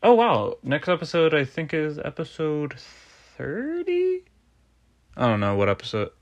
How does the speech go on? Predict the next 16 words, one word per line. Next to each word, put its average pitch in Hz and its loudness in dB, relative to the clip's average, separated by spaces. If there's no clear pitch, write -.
Yeah, 113 6
thirty. 101 4
Holy 175 4
crap, 107 -4
next 117 -8
episode 127 -8
will 104 -8
be 101 -12
thirty. 101 -4
I've 98 -8
been 113 -4
doing 110 0
this 107 -4
for 104 -4
a 98 2
while. 104 -4